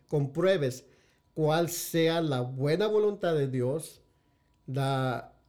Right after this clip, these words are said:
a-, la agradable voluntad de Dios y perfecta voluntad de Dios", para esa razón. Ahora, tengo, ah, algo que platicar aquí con ustedes.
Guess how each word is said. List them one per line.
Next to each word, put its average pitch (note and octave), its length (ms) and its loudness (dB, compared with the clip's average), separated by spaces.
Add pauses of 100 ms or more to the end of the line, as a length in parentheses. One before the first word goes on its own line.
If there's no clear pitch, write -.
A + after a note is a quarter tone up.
(140)
a-, C#3+ 400 -2 (260)
la C#3 560 -4 (540)
agradable C#3+ 720 2
voluntad E3 500 0
de A#2+ 100 0
Dios B2+ 480 -4 (680)
y F#3 500 2 (480)
perfecta E3 960 -2 (360)
voluntad C#3 540 0
de C#3 100 2
Dios", A2+ 460 -4
para C#3 240 -4
esa E3+ 180 -2
razón. C#3 380 -4 (760)
Ahora, F3+ 400 2 (1160)
tengo, G#3 420 4
ah, D#3 340 0
algo E3+ 240 2
que F3+ 260 2
platicar D#3+ 540 -2
aquí D#3+ 200 -4
con D#3 160 -2
ustedes. C#3 560 0